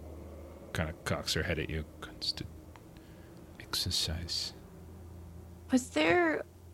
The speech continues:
Speaker 2: a woman with bright red hair?
Speaker 1: Hmm. Yes. Yes.
Speaker 2: And at that, Gilly looks kind of panicked at Floy and Eryniel. "Lottie, Lottie's here?"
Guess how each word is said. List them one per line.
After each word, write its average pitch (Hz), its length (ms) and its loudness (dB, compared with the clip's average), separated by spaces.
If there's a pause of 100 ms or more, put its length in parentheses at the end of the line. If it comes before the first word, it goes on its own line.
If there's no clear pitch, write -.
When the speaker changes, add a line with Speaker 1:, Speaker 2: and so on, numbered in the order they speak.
Speaker 2:
a 247 60 10
woman 233 500 12
with 226 240 4 (380)
bright 226 360 8
red 220 160 8
hair? 202 460 6 (1000)
Speaker 1:
Hmm. 85 360 4 (1300)
Yes. - 360 4 (800)
Yes. - 420 10 (840)
Speaker 2:
And 214 440 6 (180)
at 214 160 6
that, 202 260 10
Gilly 208 340 8
looks - 260 4
kind 208 240 8
of 202 140 2
panicked 196 440 4
at 208 160 8
Floy 196 320 8
and 196 120 8
Eryniel. 196 520 6 (520)
"Lottie, 196 440 12 (240)
Lottie's 202 380 6
here?" 302 360 6